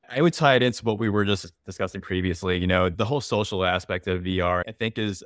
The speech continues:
something that not enough developers have really taken an opportunity to build on. I think one of the biggest criticisms of V R in this modern era has been the isolating aspect of it, the fact that it separates people from other people in addition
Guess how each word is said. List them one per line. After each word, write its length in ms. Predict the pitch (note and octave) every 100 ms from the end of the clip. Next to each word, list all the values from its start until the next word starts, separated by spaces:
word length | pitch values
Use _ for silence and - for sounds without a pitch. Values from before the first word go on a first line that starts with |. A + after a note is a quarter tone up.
| _
something 260 | - D#3 D3
that 140 | B2+
not 320 | A2 A2+ A#2 A#2
enough 240 | G#2+ G2
developers 580 | F#2+ F#2+ F#2 F#2+ F#2+ F2+
have 260 | F#2 F#2 E2 -
really 340 | F#2+ G2+ G2
taken 600 | F#2 G#2 G2 F#2+ F#2+ F2+ F2
an 160 | F#2+ F2+
opportunity 460 | F#2 - G2 F#2+
to 120 | -
build 300 | F2 F#2+ G2
on. 260 | F#2 E2+ E2+ -
I 60 |
think 180 | A2 A2+
one 80 | B2+
of 40 | B2
the 60 |
biggest 240 | A#2+ A#2 -
criticisms 480 | A2+ G#2 G#2 G2
of 200 | F#2 E2+
V 180 | F2 F2+
R 300 | E2+ F2 F2
in 220 | D2+ A1+ -
this 160 | F2 F#2+
modern 260 | F2+ F2+
era 340 | E2+ E2+ F2 E2+
has 180 | F2 E2+
been 460 | - F2 E2 F2 E2+ _ _ -
the 120 | G2
isolating 680 | E2 E2 F2 F#2 F#2+ F#2+ G2+ _
aspect 440 | F#2+ F#2 - G2+ G#2
of 120 | G2+
it, 160 | G#2 G2 _ _ _ -
the 140 | F2+
fact 220 | G2+ G2
that 120 | F#2
it 140 | F#2 F2
separates 420 | - F#2+ F#2+ F2+
people 360 | - F2+ F#2+ F2
from 340 | - F2+ F#2
other 160 | - G#2
people 420 | F#2+ G#2 F#2+ F#2+ F#2
in 120 | F2
addition 320 | E2+ F2+ F2+